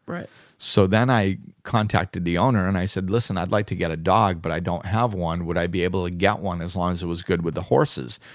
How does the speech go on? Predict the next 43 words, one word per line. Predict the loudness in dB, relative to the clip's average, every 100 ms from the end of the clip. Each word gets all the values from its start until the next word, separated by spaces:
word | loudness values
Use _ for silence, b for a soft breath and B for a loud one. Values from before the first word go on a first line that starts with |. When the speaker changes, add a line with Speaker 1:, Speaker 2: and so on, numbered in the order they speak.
| B
Speaker 2:
She | -6 -2
said, | 0 0 2
"Yes." | 4 4 2 -4 -10 -16 -20 -20 _
Oh, | 0 2 2 2 0
okay. | 0 -6 -6 -8 B B B
Now | -2 0 0
all | 0 -2
of | -2
a |
sudden | -2 -4
it | -4
fits | -2 -2 -2
my | -4
criteria. | -2 -2 -2 -2 0 0 -2
I'll | -4
go | -4 -4
take | -4 -8 -6
a |
look. | -6 -6 -10 -20 b b b b b b b
Then | 2
I | 2
came | 0 -2 -4
and | -4
took | -4 -4
a |
look, | -2 -2 -4
and | -10 -12 -14 -16
I | -16
mean, | -14 -12 -12 -10
it | -10
was | -10 -14
just | -12 -10 -12 B B B
coincidence | 2 2 2 0 -2 -2
after | -4 -4
coincidence | -2 -2 -2 -6 -6 -8
after | -10 -6
coincidence | -4 -4 -4 -8 -10 -10 -14 -16 -8
that, | -6 -6 -2
that | 0 0
everything | -2 -4 -6
fell | -4 -6
into | -8 -12
place | -8 -6 -6